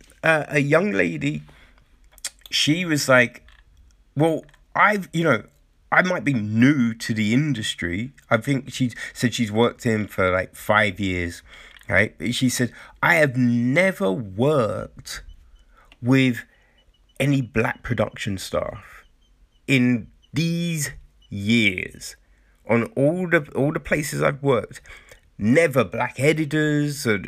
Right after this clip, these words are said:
you know, other production jobs. Never. So don't you think it's time for some equality?" And yeah, no one was having it.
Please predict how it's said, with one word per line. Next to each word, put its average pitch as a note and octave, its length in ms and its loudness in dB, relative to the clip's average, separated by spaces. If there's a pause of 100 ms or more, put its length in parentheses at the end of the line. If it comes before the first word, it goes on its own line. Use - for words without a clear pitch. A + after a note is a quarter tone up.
(100)
you C3+ 400 4
know, C3+ 140 -2 (200)
other C#3 200 2
production B2 580 0
jobs. - 440 -10 (460)
Never. G#2+ 1000 0 (1160)
So C#3 400 6 (160)
don't D3+ 300 0
you D3 160 -4
think C#3 500 2
it's - 180 -8
time A#2 280 2
for A2+ 120 -6
some G#2+ 260 0
equality?" C#3 920 -2 (180)
And B2 520 2
yeah, A#2 300 2 (460)
no A2 420 4
one B2+ 180 2
was G#2 160 -6
having G#2+ 440 -2
it. A1+ 260 -12